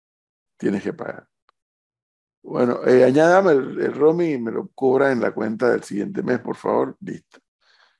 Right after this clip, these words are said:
En Digicel. Y llamo a Tigo y allá, eh, voy a, tengo que activar el roaming en Europa. Ah, listo.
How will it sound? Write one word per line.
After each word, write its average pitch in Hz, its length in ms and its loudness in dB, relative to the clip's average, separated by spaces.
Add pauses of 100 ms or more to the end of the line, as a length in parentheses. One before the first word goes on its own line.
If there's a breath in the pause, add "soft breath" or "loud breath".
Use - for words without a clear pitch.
(640)
En 98 160 -6
Digicel. 98 580 -2 (920)
Y - 100 -8
llamo 120 300 2
a 156 80 -2
Tigo 160 420 4
y - 100 0
allá, 143 440 4 (100)
eh, 117 280 4
voy 117 180 0
a, 123 100 -4
tengo 139 200 -2
que 135 80 0
activar 120 260 0
el 131 100 0
roaming 135 280 -4
en 117 160 -4
Europa. 135 560 -2
Ah, - 140 -2
listo. 113 440 -6